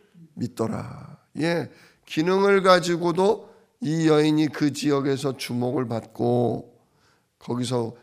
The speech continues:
전도 운동이 일어났지만 이 여자가 죽었다가 살아나는 역사로 말미암아 더 많은 사람들이 주님을 알고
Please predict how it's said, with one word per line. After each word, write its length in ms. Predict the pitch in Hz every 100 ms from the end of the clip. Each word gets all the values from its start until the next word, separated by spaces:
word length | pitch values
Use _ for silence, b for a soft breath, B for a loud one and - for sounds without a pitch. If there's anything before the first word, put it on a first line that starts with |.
| B
전도 360 | 127 123 127
운동이 380 | 127 123 123 127
일어났지만 880 | 127 151 135 104 - 117 147 139 170 b b b b
이 160 | 139 165
여자가 500 | 151 151 151 156 151
죽었다가 880 | 151 147 160 160 147 165 202 - - _ _ _ _
살아나는 840 | - - 170 175 170 156 151 151
역사로 460 | 127 123 - 147 147
말미암아 680 | 139 127 131 127 131 175 208 B B B
더 200 | - 151
많은 800 | 160 156 160 180 190 202 202 190
사람들이 880 | 180 180 175 165 156 151 160 196 - b b b b b -
주님을 500 | - 143 139 135 127
알고 680 | 123 123 143 143 170 -